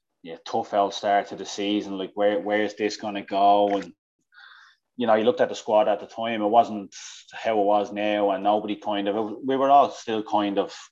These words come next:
question marks over everything. And yeah, he gets that ball down the wing, goes on that marauding run, turns about five of them inside out,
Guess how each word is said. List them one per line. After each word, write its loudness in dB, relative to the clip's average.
question -2
marks -2
over -2
everything. -4
And -10
yeah, 4
he 2
gets 0
that 4
ball 8
down 0
the -8
wing, -6
goes 4
on 0
that 2
marauding 2
run, -2
turns -4
about 0
five 0
of -2
them -6
inside -4
out, 2